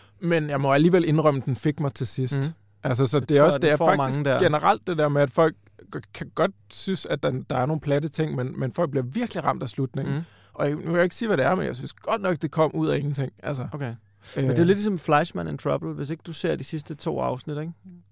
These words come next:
Speaker 2: Altså, så har
Speaker 1: Ej,
Speaker 2: du
Speaker 1: den
Speaker 2: bare
Speaker 1: synes
Speaker 2: heller
Speaker 1: jeg
Speaker 2: ikke
Speaker 1: var
Speaker 2: fået
Speaker 1: fed
Speaker 2: den fu-,
Speaker 1: fra første.
Speaker 2: Det synes jeg så også, men
Speaker 1: Men klart, jeg er med på, at man ikke har
Speaker 2: man
Speaker 1: fået
Speaker 2: har
Speaker 1: hele
Speaker 2: ikke fået den
Speaker 1: historien.
Speaker 2: fulde
Speaker 1: Nej,
Speaker 2: oplevelse
Speaker 1: nej,
Speaker 2: i hvert fald.
Speaker 1: absolut.
Speaker 2: Nej.
Speaker 1: Det, det, den tager en helt ny drejning.
Speaker 2: Ja. Ja.
Speaker 1: Øhm,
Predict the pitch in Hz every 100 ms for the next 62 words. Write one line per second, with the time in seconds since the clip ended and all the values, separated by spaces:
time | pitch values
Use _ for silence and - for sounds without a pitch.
0 | - 131 127 123 _ _ _ - _ _
1 | - - 139 139 131 - 196 139 135 143
2 | 127 131 120 123 - 131 135 120 - 123
3 | 131 120 117 - 147 143 - 127 135 160
4 | 156 160 127 143 196 160 139 147 139 131
5 | 143 147 214 165 - 156 175 143 - 131
6 | - 117 156 160 180 143 127 - 117 139
7 | 131 147 127 147 143 156 180 160 156 139
8 | 120 120 151 147 _ 120 123 - _ _
9 | _ - 120 110 107